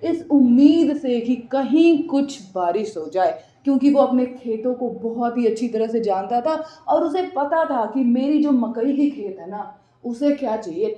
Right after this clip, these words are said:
थोड़ी बहुत बारिश हो जाए, चलो कुछ छींटे भी पड़ जाए ना, तो मेरी मकई की फसल और भी अच्छी हो जाएगी। इस वजह से लेंचो क्या कर रहा है?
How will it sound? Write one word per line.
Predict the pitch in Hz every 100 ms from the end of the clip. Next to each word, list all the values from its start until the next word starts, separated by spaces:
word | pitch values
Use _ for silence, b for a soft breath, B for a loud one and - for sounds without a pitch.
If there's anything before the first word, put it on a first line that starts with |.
| 214
थोड़ी | 240 285
बहुत | 277 277
बारिश | 190 185 196 240 220
हो | 175
जाए, | 233 233
चलो | 294 294
कुछ | 320 294 - 220
छींटे | 202 247 262
भी | 254
पड़ | 214 170
जाए | 190 190
ना, | 226 214 - - -
तो |
मेरी | 285 285 294 311
मकई | 254 240 247
की | 247 254
फसल | 208 196 254
और | 247 233 240 233
भी | 240 240
अच्छी | 233 247 208
हो | -
जाएगी। | 147 208 233 262 247 B B -
इस | 370 359
वजह | 240 214 208 185
से | 254 233
लेंचो | 170 165 247 294 294 294 196 - - -
क्या | 220
कर | 233 233
रहा | 180 190 220
है? | 302 247